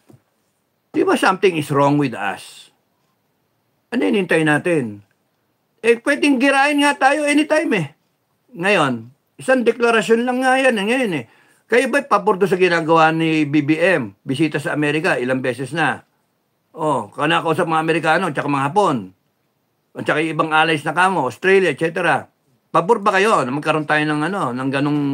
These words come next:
alliances? And that brings us closer to a war na gusto ba natin? Kasi nga, kaya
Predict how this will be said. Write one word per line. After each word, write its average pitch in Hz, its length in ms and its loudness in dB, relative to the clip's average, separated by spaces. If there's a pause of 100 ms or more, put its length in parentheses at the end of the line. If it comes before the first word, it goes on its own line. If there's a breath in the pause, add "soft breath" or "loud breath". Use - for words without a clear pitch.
(220)
alliances? 156 880 0 (840)
And 202 240 -4
that 240 200 -2
brings 170 560 2
us 185 240 -2
closer 208 960 2
to 247 400 2 (840)
a 220 280 2
war 202 400 2
na 214 440 -2 (200)
gusto 135 320 -6
ba 131 80 2
natin? 160 560 0 (880)
Kasi 240 240 -2
nga, 254 400 -2 (400)
kaya 262 240 0